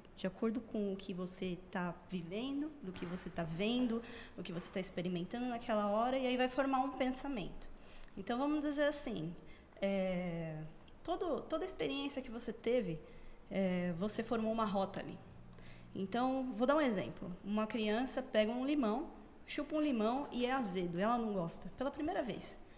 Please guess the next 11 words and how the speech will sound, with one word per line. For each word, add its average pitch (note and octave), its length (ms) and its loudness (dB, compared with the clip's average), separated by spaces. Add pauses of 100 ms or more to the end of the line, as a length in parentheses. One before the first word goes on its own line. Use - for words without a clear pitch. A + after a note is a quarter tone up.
(360)
E C#4+ 160 2
aí D4+ 240 4
ela E4 220 4
olha D4+ 220 4
pro D4 120 -4
limão, D4+ 220 2
o E4 40 4
limão E4 200 2
é F4 80 0
verde. F3+ 380 0 (920)
Beleza, D#4 400 0